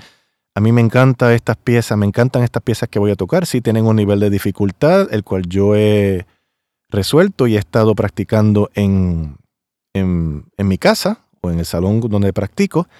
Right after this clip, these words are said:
y voy a tocar aquí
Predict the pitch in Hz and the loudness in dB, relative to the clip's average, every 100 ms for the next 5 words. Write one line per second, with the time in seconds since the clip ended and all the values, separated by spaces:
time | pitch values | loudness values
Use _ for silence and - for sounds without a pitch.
0 | _ _ _ _ _ _ _ _ _ _ | _ _ _ _ _ _ _ _ _ _
1 | 110 98 101 110 123 123 139 - 175 190 | -4 0 2 4 2 2 -4 0 0 0
2 | - _ _ _ _ - 104 - 214 | -6 _ _ _ _ -6 -6 -2 -4